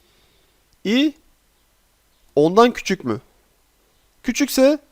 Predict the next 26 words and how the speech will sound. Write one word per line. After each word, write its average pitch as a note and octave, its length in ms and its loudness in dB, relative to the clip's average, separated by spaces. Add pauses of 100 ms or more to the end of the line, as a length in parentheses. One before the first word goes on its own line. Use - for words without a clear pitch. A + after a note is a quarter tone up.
(400)
devam B3+ 300 8
edecek. D#3 560 0 (480)
İ'yi A3 280 -2
bir B3+ 80 4
arttıracak, G3+ 600 4
gelecek. A#3+ 500 -2 (520)
E, D3+ 340 2
burası C4+ 380 4
ondan, G3 560 2 (420)
e, D3+ 80 -6
küçük - 320 -8
olmayana G#3+ 380 6
kadar. C#3 400 0
Yani G#3+ 340 4
ona G3 320 2
eşit G#3 280 -2
olduğu F#3+ 380 4
anda A3 500 2 (380)
döngü A3 280 2
sonlanacak G3 680 4
ve A#3+ 220 6 (960)
döngüden G#3+ 380 4
çıkıp C4 320 -2 (200)
diğer B3 360 6 (440)
kodlarımızı G3 760 4
çalıştıracaktır. F3 880 2